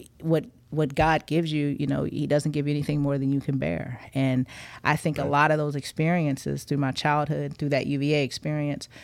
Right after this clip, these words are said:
Speaker 1: was able to help me continue to keep moving forward and continue to think about others first and continue to think about how you gonna impact others.
Speaker 2: Right.
Speaker 1: And, and that's the main, that's one of the good reasons, um, I look back on those experiences and think,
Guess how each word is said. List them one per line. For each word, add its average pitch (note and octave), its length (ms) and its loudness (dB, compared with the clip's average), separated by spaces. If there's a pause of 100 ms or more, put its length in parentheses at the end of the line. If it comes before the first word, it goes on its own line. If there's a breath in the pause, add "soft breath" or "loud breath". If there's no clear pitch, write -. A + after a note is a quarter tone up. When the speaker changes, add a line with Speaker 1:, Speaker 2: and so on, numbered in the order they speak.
(280 loud breath)
Speaker 1:
was D3 160 4
able D3+ 220 4
to C#3+ 100 2
help E3 260 4
me C#3+ 160 0
continue D#3+ 460 -2
to C#3+ 100 -2
keep - 300 -6
moving D3 280 0
forward D#3 420 4
and C#3 100 -2
continue D3+ 380 -2
to C#3+ 80 -4
think D3 200 -4
about C#3 240 -2
others C#3+ 260 0
first C#3 340 -2
and - 60 -16
continue C#3 380 -2
to C3+ 60 -6
think C3+ 240 -4
about C3+ 160 -2
how D3+ 140 -2
you D3 180 -4
gonna C#3 200 0
impact C3 380 -2
others. C3+ 420 -2 (220 loud breath)
Speaker 2:
Right. - 260 -4
Speaker 1:
And, C#3+ 280 0
and D3+ 200 2
that's D#3 220 2
the D3 100 2
main, D3 220 6
that's D3 260 2
one E3 160 8
of E3 80 8
the C3+ 80 0
good C3+ 200 2
reasons, C3+ 520 0
um, C3+ 440 2 (760 loud breath)
I D3+ 100 6
look D3+ 200 0
back C#3+ 240 2
on D3 80 2
those C#3 180 0
experiences C3+ 720 0
and C#3 160 0
think, B2+ 220 2